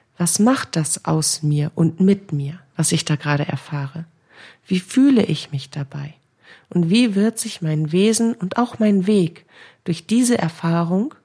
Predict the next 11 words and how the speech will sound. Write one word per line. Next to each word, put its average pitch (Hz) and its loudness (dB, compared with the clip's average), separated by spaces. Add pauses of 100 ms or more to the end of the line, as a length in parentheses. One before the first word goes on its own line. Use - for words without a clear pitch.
(140)
durch - -6
dieses 226 0
lebendige 220 2
Gefühl 190 0 (420)
und 175 -2
die 196 4
dazugehörigen 180 0
Gedanken, 175 0
die 165 -6
daraus 156 -4
resultieren, 165 0